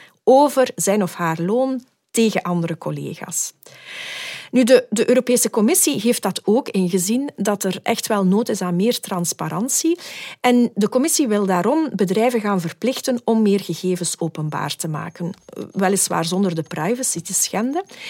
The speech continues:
En het is zo dat België eigenlijk al zo'n wet heeft sinds tweeduizend en twaalf. Maar die wet geldt enkel vooral voor grotere ondernemingen en het wordt ook heel weinig gecontroleerd. Nu, de idee die achter die transparantie zit, is eigenlijk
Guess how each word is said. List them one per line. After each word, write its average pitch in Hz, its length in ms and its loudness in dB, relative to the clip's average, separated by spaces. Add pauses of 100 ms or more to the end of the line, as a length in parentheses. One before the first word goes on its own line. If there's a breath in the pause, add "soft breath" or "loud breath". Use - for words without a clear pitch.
(480 loud breath)
En 240 120 4
het 226 140 0
is 392 120 4
zo 359 140 6
dat 202 180 4
België 339 320 4
eigenlijk 311 440 0
al 208 140 4
zo'n 180 180 4
wet 202 220 2
heeft 233 360 2
sinds 180 260 2
tweeduizend 175 520 -2
en 156 160 -2
twaalf. 180 580 0
Maar 190 140 0
die 208 100 4
wet 240 200 4
geldt 202 380 -2
enkel 247 560 0
vooral 196 480 4
voor 190 240 0
grotere 233 540 2
ondernemingen 190 680 2
en 185 60 0
het 185 160 -2
wordt 196 200 -6
ook 170 120 -4
heel 190 240 -2
weinig 165 400 -4
gecontroleerd. 156 1200 -6 (500 loud breath)
Nu, 247 100 6
de 220 140 6
idee 233 540 2
die 220 220 -2
achter 190 360 -2
die 180 120 -2
transparantie 170 880 -4
zit, - 440 -2
is - 340 2 (200)
eigenlijk 220 540 0